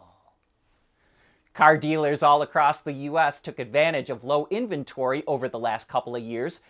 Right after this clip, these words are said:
to charge customers thousands of dollars over M S R P. But that's not going to last much longer. Prices are expected to drop this year as inventory starts to build back up.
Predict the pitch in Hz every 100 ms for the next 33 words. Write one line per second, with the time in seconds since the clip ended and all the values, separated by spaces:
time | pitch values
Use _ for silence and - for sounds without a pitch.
0 | _ _ 220 208 240 214 160 - 254 262
1 | - 139 139 139 _ _ - - - 254
2 | 277 220 160 151 147 127 196 233 214 160
3 | 160 - 185 214 220 156 156 170 202 185
4 | 185 262 277 143 _ _ _ _ _ 113
5 | - 143 156 170 160 156 - 170 160 156
6 | 147 170 170 165 180 175 156 180 220 170
7 | 135 139 _ _ _ _ _ - - 208
8 | 240 147 113 139 139 - - - 165 -
9 | 127 120 147 160 208 - 117 123 117 -
10 | 131 127 135 247 269 170 127 - 131 143
11 | - 135 147 - 180 127 139 143 151 151
12 | 156 220 247 -